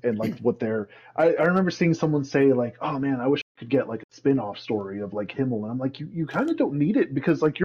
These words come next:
Speaker 1: experiencing, like, that's the whole point of the story, right? Like, you're
Speaker 2: Mm-hmm.
Speaker 1: experiencing Himmel's journey at the same time as you're experiencing this, this modern day journey and the parallels between them. And
Speaker 2: Yeah.
Speaker 1: you're see-, you're getting to know Himmel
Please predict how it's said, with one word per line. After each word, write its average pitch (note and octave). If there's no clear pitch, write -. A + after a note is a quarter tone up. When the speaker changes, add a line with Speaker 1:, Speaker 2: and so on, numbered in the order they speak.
Speaker 1:
experiencing, F3
like, D3
that's E3+
the -
whole F3
point D#3+
of C#3
the C3
story, C3+
right? A#2
Like, A#2
you're C3+
Speaker 2:
Mm-hmm. -
Speaker 1:
experiencing D3
Himmel's C#3+
journey B2
at C3
the C3+
same C3+
time C3
as B2
you're B2
experiencing A#2+
this, B2
this A2+
modern B2
day B2
journey G#2
and A#2
the G#2+
parallels C3
between A#2
them. G#2
And G2
Speaker 2:
Yeah. E2+
Speaker 1:
you're -
see-, B2
you're G#2+
getting A#2
to A#2+
know A#2
Himmel A2+